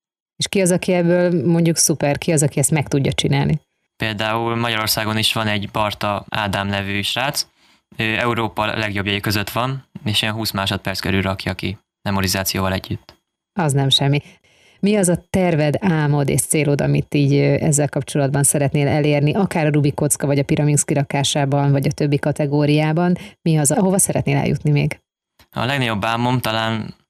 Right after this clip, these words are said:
Speaker 2: világ vagy Európa bajnokságon Pyraminxban a döntőbe kerülni.
Speaker 1: És hogy érzed, mennyit kell ehhez dolgozni? Mennyit edzel egyébként mondjuk a verseny előtt?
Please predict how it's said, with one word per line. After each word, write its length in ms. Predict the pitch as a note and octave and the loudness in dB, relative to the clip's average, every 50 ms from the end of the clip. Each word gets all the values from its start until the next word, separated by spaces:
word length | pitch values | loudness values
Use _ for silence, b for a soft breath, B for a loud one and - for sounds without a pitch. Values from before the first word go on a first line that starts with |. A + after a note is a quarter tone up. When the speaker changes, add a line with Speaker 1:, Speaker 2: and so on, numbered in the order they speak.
| _ _ _ | _ _ _
Speaker 2:
világ 440 | _ A2+ G#2+ A#2+ A2 G2+ G2 G2+ G2 | _ -4 -2 0 0 0 0 -2 -2
vagy 240 | F#2+ G2 G2+ G2 - | -2 -4 -4 -4 -4
Európa 380 | - G#2+ G#2 G2 G#2 G2 - G2+ | -4 -4 -2 -2 -2 -2 -2 -2
bajnokságon 920 | G2+ G#2 G2+ G2+ G#2 G2+ - - G#2 G2+ G#2 F#2+ G#2 A2 A2+ A#2 G#2 - | -2 -2 -2 -2 -2 -2 -2 -2 -2 -2 -2 -2 -2 0 0 -2 -4 -4
Pyraminxban 460 | - A#2 G#2 G#2 G2+ G2+ G#2 G2+ G#2+ G#2 | -4 -4 -2 0 0 0 0 0 -2 -2
a 40 | |
döntőbe 400 | G2+ G2+ G2 F#2+ F#2 F#2 F#2+ G2+ | 0 -2 -2 -2 -4 -4 -4 -4
kerülni. 500 | G2+ G2 F#2+ F#2+ F#2+ F#2+ G2 G2+ G2+ G#2 - _ _ _ _ _ _ _ _ _ | -4 -4 -4 -2 -2 0 0 -2 -2 -6 -8 _ _ _ _ _ _ _ _ _
Speaker 1:
És 220 | - F#3 E3 - | 0 0 0 2
hogy 120 | - G3+ E3+ | 0 0 0
érzed, 240 | E3 D3+ D3 E3 F3 | 2 2 2 2 2
mennyit 220 | G3 F#3+ F#3 F3 | 2 2 0 0
kell 200 | - F3+ E3+ D#3+ | 0 0 0 2
ehhez 220 | D#3 D#3+ D#3 C#3+ | 2 4 2 2
dolgozni? 560 | C#3+ D#3 D3+ D3 C#3+ C#3 C#3+ C#3 C#3 D3+ D3 C#3+ | 2 2 2 2 2 2 2 2 2 2 2 2
Mennyit 340 | D#3+ F3 F#3+ G3 G3 F#3 | 2 2 2 2 2 2
edzel 360 | - - A#3+ A3 F3+ - F#3 - | 2 2 2 2 2 0 2 2
egyébként 560 | C4+ G#3+ F#3 E3 D3+ C#3 - - C#3 D3 C#3+ | 2 2 2 2 0 0 0 0 0 2 2
mondjuk 260 | D3 C#3+ C3+ C3 - | 2 2 0 0 -2
a 60 | C#3+ | -2
verseny 420 | C#3+ - - - - - C#3+ C#3+ C#3 | -2 0 0 0 0 0 0 0 0
előtt? 460 | - D#3 D3+ - - - - - | 0 0 0 -2 -4 -8 -18 -20